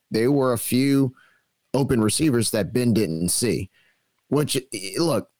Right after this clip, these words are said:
Ben's a pocket passer. He's gotta see those things. And so I would hope that moving forward, we take more chances downfield, because right now,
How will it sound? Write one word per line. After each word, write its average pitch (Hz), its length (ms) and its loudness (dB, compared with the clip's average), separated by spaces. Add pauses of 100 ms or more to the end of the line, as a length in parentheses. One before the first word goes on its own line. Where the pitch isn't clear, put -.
(140)
Ben's 185 300 2
a 139 60 0
pocket 139 420 -2
passer. 107 500 -2 (300)
He's 131 320 0
gotta 143 320 0
see 156 220 0
those 107 280 0
things. 67 400 -4 (540)
And 123 180 0
so 139 460 -2 (1000)
I 139 100 0
would 123 160 2
hope 165 480 0 (100)
that 117 500 -2 (1000)
moving 131 420 2
forward, 127 560 0
we 120 140 2
take 147 300 -2
more 113 180 2
chances 101 480 -4
downfield, 95 580 0
because 127 400 0
right 123 260 0
now, 123 440 -2